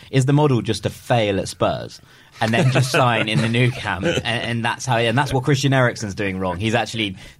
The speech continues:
Speaker 1: been too successful at Spurs and therefore could never succeed at, at Barcelona.
Speaker 2: Yeah, I think so. I think, and Kudu's on the list. I think
Speaker 1: <laughs>
Speaker 2: Janssen will soon turn up there as well. So, um, <laughs> watch your
Speaker 1: All of
Speaker 2: space.
Speaker 1: the lads.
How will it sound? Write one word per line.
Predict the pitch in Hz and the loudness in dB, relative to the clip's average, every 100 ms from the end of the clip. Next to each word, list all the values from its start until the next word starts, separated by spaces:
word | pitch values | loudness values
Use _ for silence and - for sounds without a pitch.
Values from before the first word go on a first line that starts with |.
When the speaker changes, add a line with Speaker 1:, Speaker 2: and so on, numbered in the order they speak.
| - | -6
Speaker 1:
been | - 117 | 0 2
too | 113 147 | 4 4
successful | 127 104 107 95 104 | 4 0 -2 -2 -4
at | 95 | -2
Spurs | 113 101 | 0 2
and | 98 107 | 2 2
therefore | 101 104 | 2 0
could | 95 98 | 0 0
never | 107 101 95 | 2 2 0
succeed | 98 78 - 92 90 | -4 -4 -2 -2 0
at, | 76 | 0
at | 92 | 0
Barcelona. | 92 90 95 92 87 85 - - - | 0 -2 -2 -4 -4 -10 -16 -12 -2
Speaker 2:
Yeah, | 127 123 | 2 2
I | |
think | 127 151 - | 2 0 -2
so. | - 120 | 0 0
I | 120 | 2
think, | 139 131 | 0 2
and | 123 123 | 0 2
Kudu's | 156 147 143 143 139 | 2 4 4 4 4
on | 135 | 2
the | |
list. | 135 135 135 131 170 | 2 2 2 0 0
I | 143 | 2
think | 214 139 - | 2 4 4
Speaker 1:
<laughs> | |
Speaker 2:
Janssen | 147 143 135 | 2 0 0
will | 131 | 0
soon | 131 131 | 2 2
turn | 127 135 123 | 4 2 2
up | 127 | 2
there | 127 120 | 2 2
as | 120 | 2
well. | 120 117 117 | 2 2 0
So, | - 113 113 | 0 2 2
um, | 113 120 - 131 131 | 0 -2 -2 2 4
<laughs> | 131 - | 4 2
watch | 135 131 | 0 2
your | 131 113 | 0 2
Speaker 1:
All | 127 127 | 4 4
of | 110 | 4
Speaker 2:
space. | |
Speaker 1:
the | 110 | 2
lads. | 110 104 90 | 2 0 -2